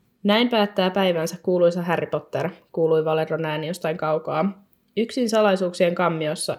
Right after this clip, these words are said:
ystävien hylkäämänä. Pimeyden ruhtinas, joka, jota hän kovin typerästi uhmasi, on viimeinkin kutistanut, ku-, ku-, kuti-,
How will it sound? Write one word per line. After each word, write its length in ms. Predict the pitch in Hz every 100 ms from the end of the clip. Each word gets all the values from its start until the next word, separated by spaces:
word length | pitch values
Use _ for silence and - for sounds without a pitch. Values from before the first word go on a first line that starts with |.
| -
ystävien 480 | 233 - 240 175 175
hylkäämänä. 640 | 151 147 135 127 160 - _ _ - _ _
Pimeyden 480 | 214 220 220 190 180
ruhtinas, 520 | 190 190 175 170 -
joka, 520 | 151 165 165 160 - _ _ _ _ _ _ _ _ _ _ _ _
jota 340 | 190 208 214
hän 340 | 202 185 180 - -
kovin 440 | 202 202 190 - -
typerästi 640 | 208 196 165 170 - -
uhmasi, 580 | 180 180 175 160 156 -
on 200 | 165 170
viimeinkin 720 | 170 185 175 156 156 151 151 - _ _
kutistanut, 640 | 156 - - - 98 - - -
ku-, 180 | - - _
ku-, 160 | _ 254
kuti-, 440 | - - 190 -